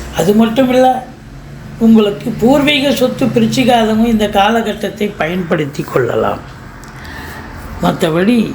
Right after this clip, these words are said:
இந்த ஆறாம் இடத்தால சூரியன், சுக்கிரன், புதன்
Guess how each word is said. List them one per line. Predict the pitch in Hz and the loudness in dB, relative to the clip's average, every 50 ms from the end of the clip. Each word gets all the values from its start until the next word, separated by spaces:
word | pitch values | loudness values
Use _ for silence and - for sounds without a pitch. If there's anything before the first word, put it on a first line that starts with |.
| - - - - - - - - - - | -10 -14 -18 -18 -18 -18 -18 -10 0 4
இந்த | 214 208 202 196 170 170 190 | 6 6 6 6 4 2 2
ஆறாம் | 247 277 294 311 311 311 294 | 2 2 2 2 2 4 4
இடத்தால | 269 269 262 269 269 285 254 226 202 196 208 233 247 240 208 185 - | 4 2 2 0 0 2 2 4 4 2 2 2 2 2 0 0 -2
சூரியன், | - 240 254 277 285 269 277 269 277 285 294 277 220 - | -2 0 2 2 4 4 4 6 6 6 4 4 4 2
சுக்கிரன், | 240 220 226 - 262 262 269 277 233 190 | 0 0 2 2 2 4 4 4 4 4
புதன் | 208 214 214 247 247 247 | 2 4 4 4 2 2